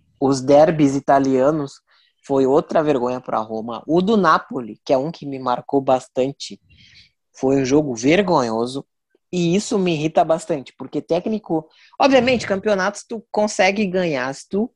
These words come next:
acabar ganhando de todos os pequenos e empatar com os grandes. Só que eu gostaria muito de um técnico que tivesse a visão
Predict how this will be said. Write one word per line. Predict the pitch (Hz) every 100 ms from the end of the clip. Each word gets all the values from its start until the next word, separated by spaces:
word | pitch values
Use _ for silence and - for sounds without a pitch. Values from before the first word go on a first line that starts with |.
| -
acabar | 320 330 403 240 208
ganhando | 208 185 185 208 202 - _ _ -
de | 170 214
todos | 196 160 151
os | 170
pequenos | 220 202 196 202 226
e | 240 240 - - _ _ _ _ -
empatar | 247 254 262 269 233 233
com | 269 247
os | 233
grandes. | 240 226 135 160 -
Só | - 151
que | 208
eu |
gostaria | 175 196 202 196
muito | 190 151 160 190 - 214 _ _ _ _ _ -
de | 156
um | 180
técnico | 175 156 165 165
que | -
tivesse | 170 147 143 139
a | 160
visão | 151 135 131 131 156